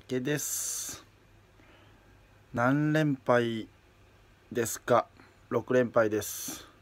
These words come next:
ずーっと点が取れてませんね。何回ぐらい取れてないんでしょうかね。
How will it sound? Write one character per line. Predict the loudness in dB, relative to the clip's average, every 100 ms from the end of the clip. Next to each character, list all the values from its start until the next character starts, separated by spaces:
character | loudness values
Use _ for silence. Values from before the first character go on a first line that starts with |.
| _ _ -20 -20 -20 -20 -20 _ _ -20 _ _ _ _ _ -16
ず | 0 4
ー | 4 2
っ |
と | 0 0
点 | 0 2
が | 2
取 | 2 2 2
れ |
て | 2
ま | 2
せ | 2 0
ん | 2
ね。 | 0 0 -6 -12 -18 -20 -20 -20 _ -20 -20 _ -20 _ -4
何 | 0 0
回 | 2 0 2
ぐ | 0
ら |
い | 2
取 | 0 -2
れ |
て | 0
な | 2
い | 2
ん |
で | -2
し | -6
ょ |
う | -4
か | -4
ね。 | -4